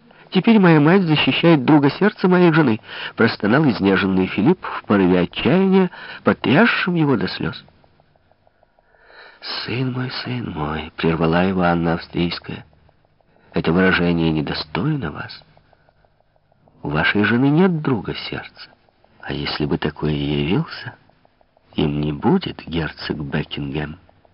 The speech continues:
Мужчины из его рода, повторяю вам, честны и скромны. Они свято чтут законы гостеприимства». «Ах, матушка!» вскричал Филипп.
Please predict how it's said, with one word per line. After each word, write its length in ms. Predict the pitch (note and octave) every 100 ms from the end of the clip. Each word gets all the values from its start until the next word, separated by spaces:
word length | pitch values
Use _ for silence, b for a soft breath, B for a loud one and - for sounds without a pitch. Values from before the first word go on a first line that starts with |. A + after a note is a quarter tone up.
| _ _ _ _ _ _ _ -
Мужчины 840 | E2 F2+ - - E2+ F#2+ F#2 F2
из 120 | E2+ -
его 300 | E2 E2 D#2+
рода, 340 | E2 F#2 A2+
повторяю 600 | - - - D2 F2 G2
вам, 200 | F#2 F2
честны 800 | - - E2 B2+ C3+ - - C3 _ b b b b
и 60 | -
скромны. 680 | - - C2 C2 C#2 C2 - _ _ _ _ _ _ _ _ _ _ _ _ _
Они 200 | D3 C3+
свято 420 | - D#2+ C3 C3+
чтут 420 | - - - A2+
законы 420 | - D#2 - D#2 D#2+
гостеприимства». 920 | E2+ - - A#1+ C#2+ B1+ - - - b b b b b b b _
«Ах, 320 | - G3 -
матушка!» 840 | F#3+ G3 F#3 A2 - - C#2+ C#3 -
вскричал 540 | - F2+ E2+ - D2 D2+
Филипп. 440 | D#2+ D#2 -